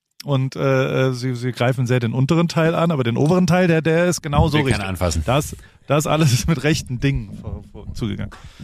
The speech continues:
Speaker 1: Was ich hier,
Speaker 2: Ach,
Speaker 1: ich hab eine,
Speaker 2: ja.
Speaker 1: ich glaube, eine eine, ich, ich hab seit drei Tagen eine Paul die Krake Vorhersage in meinem
Speaker 2: Jetzt
Speaker 1: Kopf,
Speaker 2: bin ich gespannt.
Speaker 1: die ich dir sagen wollte. Und jetzt wurde sie mir aber heute ein bisschen weggenommen von Spiegel Online leider.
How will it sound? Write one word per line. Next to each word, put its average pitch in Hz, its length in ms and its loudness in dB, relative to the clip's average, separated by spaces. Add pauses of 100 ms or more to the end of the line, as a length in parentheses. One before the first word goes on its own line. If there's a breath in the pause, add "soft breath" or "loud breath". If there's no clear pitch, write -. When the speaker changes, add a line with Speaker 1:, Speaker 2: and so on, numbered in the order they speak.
(260 loud breath)
Speaker 1:
Was - 180 -4
ich 214 120 2
hier, 190 240 2 (160)
Speaker 2:
Ach, - 160 -4
Speaker 1:
ich 127 120 0
hab 160 100 0
eine, 151 200 4
Speaker 2:
ja. 147 200 4 (120)
Speaker 1:
ich - 120 -10
glaube, 156 440 0
eine 143 600 4 (840)
eine, 135 360 2
ich, 135 180 -8
ich 139 140 -8
hab 143 100 0 (140)
seit 139 160 0
drei 127 240 0
Tagen 180 640 0 (100)
eine 131 440 0 (120)
Paul 143 240 2
die 131 100 2
Krake 151 460 0
Vorhersage 160 800 2 (540 soft breath)
in 135 140 2
meinem 135 180 4
Speaker 2:
Jetzt 107 120 2
Speaker 1:
Kopf, 123 100 4
Speaker 2:
bin 92 100 0
ich 78 40 0
gespannt. 80 380 -4
Speaker 1:
die 151 60 2
ich 135 60 -2
dir 143 140 2
sagen 147 300 0
wollte. 170 240 0
Und 143 40 0
jetzt 135 140 -2
wurde 160 140 -2
sie 165 60 0
mir 156 80 4
aber 139 120 2
heute 147 200 2
ein - 20 2
bisschen 131 220 2
weggenommen 123 440 2
von 113 320 0
Spiegel 117 340 0
Online 113 380 2
leider. 95 300 2